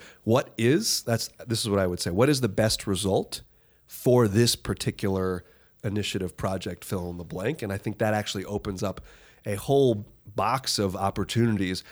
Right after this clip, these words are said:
rather than saying, "Okay, we have this one, how do we get it to that same destination as, as everything else?" Um, I don't think that's,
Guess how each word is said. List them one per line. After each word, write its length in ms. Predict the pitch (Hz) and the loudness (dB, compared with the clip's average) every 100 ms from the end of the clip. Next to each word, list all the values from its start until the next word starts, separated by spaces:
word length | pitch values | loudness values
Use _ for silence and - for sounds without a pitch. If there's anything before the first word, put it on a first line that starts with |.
| - | -8
rather 240 | - 113 110 | 2 4 4
than 100 | 104 | 4
saying, 260 | - 104 | 2 4
"Okay, 400 | 104 104 107 95 - - _ _ - | 2 4 4 2 -2 -16 _ _ -4
we 180 | 117 | 0
have 200 | 110 104 | 4 4
this 220 | 107 135 - | 6 4 4
one, 180 | 113 | 4
how 140 | 101 117 | 6 4
do 60 | |
we 100 | 110 | 4
get 300 | 110 110 - - - _ - | 4 4 2 -12 -20 _ -8
it 220 | 107 - | -8 -4
to 140 | 113 | -4
that 340 | 92 104 90 - | 0 0 0 -2
same 400 | - 98 90 85 _ _ _ | -2 -4 -8 -14 _ _ _
destination 580 | 95 - 95 92 - 87 | -8 -8 -8 -8 -8 -10
as, 240 | 87 - - | -10 -10 -6
as 140 | 95 | -4
everything 400 | 95 92 90 87 | -4 -4 -8 -10
else?" 360 | 85 85 - - - - _ _ | -10 -6 -6 -6 -14 -20 _ _
Um, 420 | 90 87 85 82 - _ - | -12 -10 -12 -14 -20 _ -6
I 80 | |
don't 140 | 101 98 | -4 -2
think 160 | 104 | -4
that's, 420 | - 98 101 - | -2 0 0 -4